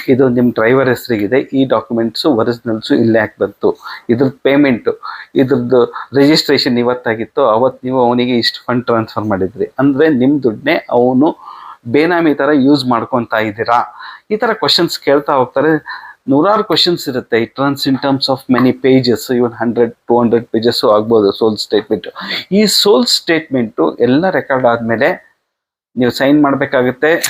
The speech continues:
ಅದು ಕೂಡನು ಆರ್ಗ್ಯುಮೆಂಟ್ ಮಾಡೋ ಹಾಗಿಲ್ಲ, ಯಾಕೆಂದ್ರೆ ನೀವು ಬೇಕಿದ್ರೆ ಬರ್ಕೋಬಹುದು, ನೀವೇನ್ ಕ್ವೆಶನ್ ಕೇಳ್ತಿರೋ, ನೀವೇನ್ ಆನ್ಸರ್ ಹೇಳ್ತಿರೋ, ಒಂದ್ ಡೈರಿನಲ್ಲಿ ಅವ್ರ ಎದುರುಗಡೆನೆ ಬರ್ಕೋಬಹುದು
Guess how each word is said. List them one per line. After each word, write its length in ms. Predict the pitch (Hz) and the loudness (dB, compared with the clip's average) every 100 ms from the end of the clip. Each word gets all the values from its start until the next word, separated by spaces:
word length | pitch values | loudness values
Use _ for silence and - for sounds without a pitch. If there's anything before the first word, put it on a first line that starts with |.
| - _ _ _ - | -10 _ _ _ -4
ಅದು 180 | 135 170 | -2 -2
ಕೂಡನು 420 | 180 170 170 185 165 | 0 0 0 2 2
ಆರ್ಗ್ಯುಮೆಂಟ್ 600 | 120 139 147 147 147 - | 0 2 2 2 -2 -4
ಮಾಡೋ 280 | 117 120 143 | -2 2 2
ಹಾಗಿಲ್ಲ, 320 | 127 123 131 165 185 _ _ - | 0 0 0 0 -4 _ _ -8
ಯಾಕೆಂದ್ರೆ 500 | 131 139 151 156 175 | -6 -2 0 2 2
ನೀವು 300 | 160 151 160 | 2 4 4
ಬೇಕಿದ್ರೆ 340 | 151 147 175 156 | 2 0 0 2
ಬರ್ಕೋಬಹುದು, 540 | 143 - 190 135 120 | 0 2 2 4 2
ನೀವೇನ್ 400 | 123 131 147 165 | 2 2 0 -2
ಕ್ವೆಶನ್ 400 | - 131 - 156 | -4 -8 -4 -6
ಕೇಳ್ತಿರೋ, 400 | 151 131 - 135 | -4 -8 -4 -4
ನೀವೇನ್ 320 | 160 123 139 | -4 -2 0
ಆನ್ಸರ್ 380 | 139 123 - 143 | 0 -2 -2 0
ಹೇಳ್ತಿರೋ, 300 | 131 135 156 | 0 2 2
ಒಂದ್ 200 | 165 123 | 4 2
ಡೈರಿನಲ್ಲಿ 520 | 117 131 143 143 180 220 - - - - | 2 2 2 2 0 -2 -8 -20 -20 -4
ಅವ್ರ 120 | 135 139 | 2 4
ಎದುರುಗಡೆನೆ 500 | 131 151 151 147 151 | 4 4 2 2 0
ಬರ್ಕೋಬಹುದು 680 | 113 107 - 139 117 110 | 0 -2 0 0 2 2